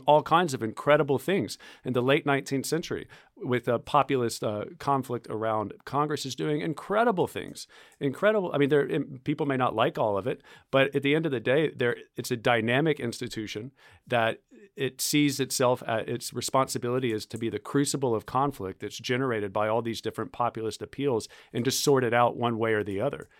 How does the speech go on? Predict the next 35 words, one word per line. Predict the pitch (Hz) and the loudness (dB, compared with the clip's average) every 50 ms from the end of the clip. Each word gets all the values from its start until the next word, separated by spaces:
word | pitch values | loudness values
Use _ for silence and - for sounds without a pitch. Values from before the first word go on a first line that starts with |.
| - _ - | -20 _ -8
And | - 117 | -2 4
that's | 147 185 202 - - | 6 6 6 4 6
the | - 107 | 6 4
key. | - - - 175 190 117 82 | 4 4 -2 -2 -2 0 -2
And | 95 95 | -2 -2
until | 110 107 - - 139 147 | -2 -4 0 2 2 4
we | 147 127 | 4 4
get | 104 127 120 110 - - | 2 2 0 0 -2 -4
people | - 131 135 131 123 113 | -4 -4 -2 -2 -2 -2
in | 113 - 117 113 | 0 0 -2 0
our | 117 110 107 | 0 0 -2
institutions | 110 104 - - 101 - 120 123 123 - 123 110 98 - | -2 -6 -8 -12 -10 -6 -6 -6 -4 -4 -6 -8 -6 -6
who | 110 104 104 | -4 0 0
actually | 120 135 - - 117 110 | 0 -2 -2 -8 -8 -6
wanna | 101 110 120 104 85 | -4 -4 -4 -4 -6
be | 78 - 110 160 190 | -4 -4 -2 -2 -2
there | 131 76 69 - - _ - - _ _ _ - - | -2 -4 -6 -10 -12 _ -20 -20 _ _ _ -12 -10
and | 101 104 | -6 -2
see | - - 139 139 131 | -2 2 2 4 4
that | 120 120 127 131 | 4 4 4 4
institution | 135 127 - - 101 - 123 127 127 - 113 | 2 -2 -2 -6 -4 -4 -4 -4 -4 -4 -6
as | 104 95 - | -8 -6 -8
the | 101 92 | -10 -10
place | - - 120 120 120 - | -4 -2 -2 -2 -2 -2
that | - 113 - | -4 -6 -6
will | 110 107 | -6 -6
solve | - - 120 117 113 110 | -4 0 0 0 2 2
all | 110 104 | 0 -2
your | 98 95 92 | -2 -4 -6
problems, | - - 123 147 160 135 95 92 95 - - _ - - - _ - | -2 0 0 0 0 0 -4 -6 -8 -10 -14 _ -20 -20 -20 _ -4
or | - 110 | -2 -2
at | - | -2
least | 113 110 104 - | -2 -2 -4 -4
try | - - 120 127 156 - | -2 2 2 2 2 2
to, | - 107 98 95 | -2 -4 -4 -4